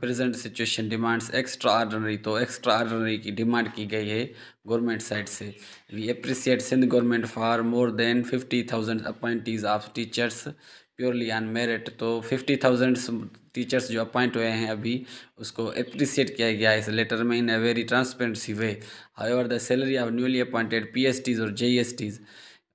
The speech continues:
इसके बावजूद जो पीएसटीज़ और जेईएसटीज़ अपॉइंट हुए हैं, उनकी सैलरी थर्टी वन थाउजेंड से, इसमें कहा गया है, "How can a teacher afford his bread and butter in आरएस थर्टी वन थाउजेंड?" तो एक टीचर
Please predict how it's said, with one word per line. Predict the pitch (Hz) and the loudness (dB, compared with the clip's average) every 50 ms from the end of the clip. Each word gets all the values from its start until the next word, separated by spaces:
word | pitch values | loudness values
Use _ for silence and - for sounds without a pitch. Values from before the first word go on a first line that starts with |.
| _ _ - | _ _ -12
इसके | 117 113 - - 135 | -10 -8 -4 -2 0
बावजूद | 123 135 135 135 127 131 135 123 | 2 4 4 4 4 2 -2 -4
जो | 120 - 113 127 120 | -6 -6 -2 -2 -2
पीएसटीज़ | - - 131 135 143 143 143 - - 139 123 123 | -2 0 2 4 4 4 4 2 -2 0 0 0
और | 120 110 | 0 0
जेईएसटीज़ | 107 123 127 135 139 139 139 - - 127 120 113 | 2 2 4 4 4 2 2 0 0 0 0 0
अपॉइंट | 117 113 - 120 117 113 104 | -2 -2 0 0 0 0 0
हुए | 110 110 | -2 -2
हैं, | 110 113 | -2 -2
उनकी | 113 - 110 110 | -2 -2 -4 -4
सैलरी | 113 - 123 123 131 127 131 131 | 2 4 4 4 4 4 2 0
थर्टी | 127 - 131 123 123 - 120 | -2 0 -2 -2 0 0 -2
वन | 117 127 131 | 0 0 0
थाउजेंड | 127 131 123 117 110 104 113 110 107 | 0 0 0 0 0 2 0 0 0
से, | 107 107 - 107 107 | -2 -4 -2 -2 -2
इसमें | 104 - 107 107 104 | -2 -4 -6 -6 0
कहा | - 107 110 110 | 2 4 4 4
गया | 107 110 113 117 | 4 4 4 4
है, | 120 123 131 131 127 - - - - - - - 120 | 4 4 2 -2 -4 -12 -16 -18 -18 -16 -6 0 2
"How | 127 127 127 - | 2 2 2 2
can | 139 139 135 | 2 4 4
a | 104 123 117 - - | 4 2 2 2 0
teacher | 135 127 135 135 123 117 | 0 2 2 2 2 2
afford | 127 - - 127 127 120 110 | 0 2 4 4 4 4 4
his | 117 113 107 | 2 0 0
bread | 107 104 117 120 131 127 110 113 | 0 0 2 2 2 2 2 2
and | 113 110 104 | 0 0 0
butter | 120 110 107 120 120 120 113 - 104 | 0 0 0 0 0 0 0 0 0
in | 117 120 123 139 143 143 139 - - - - - _ _ - - - - | 0 0 0 0 -2 -4 -8 -16 -18 -20 -20 -20 _ _ -16 -16 -10 -6
आरएस | 82 104 117 117 117 120 120 120 - - | -2 -2 0 0 2 0 0 -2 0 0
थर्टी | 120 113 110 113 113 | -2 0 0 -2 0
वन | 120 123 120 | 2 0 2
थाउजेंड?" | 120 117 113 107 110 107 107 107 90 - | 2 0 0 0 0 -4 -4 -6 -8 -10
तो | - - 117 110 | -6 -4 -2 -2
एक | 113 127 135 135 131 - - | 0 0 0 0 -2 -2 0
टीचर | 143 139 135 - 143 139 143 139 | 0 0 2 6 8 8 8 8